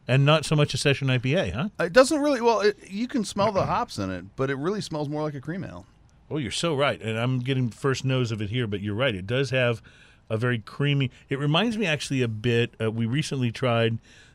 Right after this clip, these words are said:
Speaker 1: that Eighth Wonder cream ale
Speaker 2: Right,
Speaker 1: that
Speaker 2: right.
Speaker 1: was, uh, that was hopped, dry hopped.
Speaker 2: Yep. This, uh,
Speaker 1: AstroTurf, it
Speaker 2: starts
Speaker 1: was
Speaker 2: off
Speaker 1: called.
Speaker 2: flavor-wise like, uh,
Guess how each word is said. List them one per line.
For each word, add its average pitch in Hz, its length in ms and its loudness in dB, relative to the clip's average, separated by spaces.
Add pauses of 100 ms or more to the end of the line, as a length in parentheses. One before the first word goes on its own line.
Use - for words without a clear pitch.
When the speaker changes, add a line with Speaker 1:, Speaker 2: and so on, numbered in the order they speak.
Speaker 1:
that 123 200 4
Eighth 135 280 0
Wonder 156 400 4
cream 127 420 0
ale 120 280 4
Speaker 2:
Right, 147 120 4
Speaker 1:
that 123 60 8 (100)
Speaker 2:
right. - 20 -10
Speaker 1:
was, 113 520 4
uh, 107 520 0
that 110 120 -2
was 110 100 -2
hopped, 123 400 -4
dry 120 160 2
hopped. - 340 -12
Speaker 2:
Yep. 135 160 -2 (640)
This, 180 380 2
uh, 156 400 4
Speaker 1:
AstroTurf, - 60 -10
it - 60 -8
Speaker 2:
starts 180 360 0
Speaker 1:
was 175 120 -6
Speaker 2:
off 170 160 2
Speaker 1:
called. - 120 -12
Speaker 2:
flavor-wise 110 1400 -4
like, 117 520 -4
uh, 98 380 -2